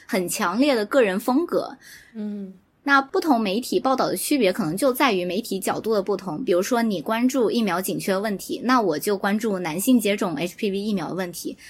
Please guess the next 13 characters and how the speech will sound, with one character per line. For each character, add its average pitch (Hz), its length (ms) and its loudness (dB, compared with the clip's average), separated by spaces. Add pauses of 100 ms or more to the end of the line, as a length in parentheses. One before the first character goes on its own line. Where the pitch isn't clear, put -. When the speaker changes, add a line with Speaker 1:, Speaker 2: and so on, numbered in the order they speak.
(140)
Speaker 1:
而 202 200 -2
别 208 220 -2
家 320 240 4
媒 202 160 2
体 196 180 -10
又 269 140 4
会 254 160 0
关 202 300 -2
注， 196 320 -2 (320)
呃， 190 160 -4
感 185 160 -2
染 254 180 6
了 190 60 0